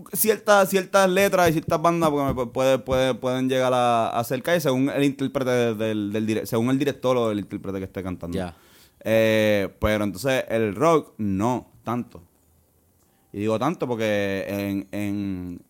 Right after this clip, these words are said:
Speaker 1: en la, las bandas en español internacionales como, por ejemplo, como Escape, que a mí me gusta mucho el ska, o como esto, Los Fabulosos, como que, eh, o cabrón, esto, eh, Molotov,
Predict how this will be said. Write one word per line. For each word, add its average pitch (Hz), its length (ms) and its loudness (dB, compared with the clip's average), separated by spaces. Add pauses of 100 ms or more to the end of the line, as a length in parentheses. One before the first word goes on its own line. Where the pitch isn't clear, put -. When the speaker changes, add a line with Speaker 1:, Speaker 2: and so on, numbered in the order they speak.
Speaker 1:
en 101 200 -8
la, 95 280 -2
las 95 420 -4
bandas 113 560 0
en 127 60 -4
español 131 420 -2
internacionales 127 580 -4
como, 120 480 -2
por 110 120 -2
ejemplo, 107 360 -4
como 98 360 -4
Escape, 131 400 -2
que 113 40 -2
a 107 40 -2
mí 104 40 -2
me 107 60 -2
gusta 107 180 -4
mucho 104 200 -4
el 95 60 -4
ska, 127 280 -2 (320)
o 101 100 -4
como 98 960 -2
esto, 95 880 0
Los 95 140 -4
Fabulosos, 113 760 2 (280)
como 104 300 -4
que, 92 640 -2
eh, 95 540 -4
o 95 640 0
cabrón, 113 560 -6
esto, 95 880 -6 (920)
eh, 101 340 -6
Molotov, 120 520 0